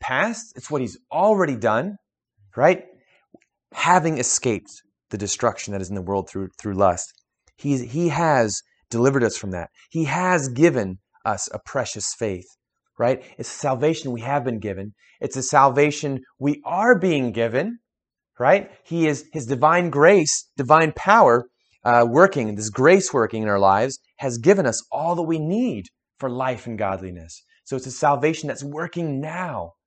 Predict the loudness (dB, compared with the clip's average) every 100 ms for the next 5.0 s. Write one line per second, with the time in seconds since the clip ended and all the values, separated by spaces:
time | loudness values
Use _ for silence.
0 | _ _ _ _ _ _ _ _ _ _
1 | _ _ _ -4 0 0 0 0 0 0
2 | -4 -12 _ _ 2 6 4 2 -8 _
3 | 0 0 -4 -2 -4 0 -2 -2 -6 -8
4 | -8 -8 2 2 2 -4 -4 -6 -14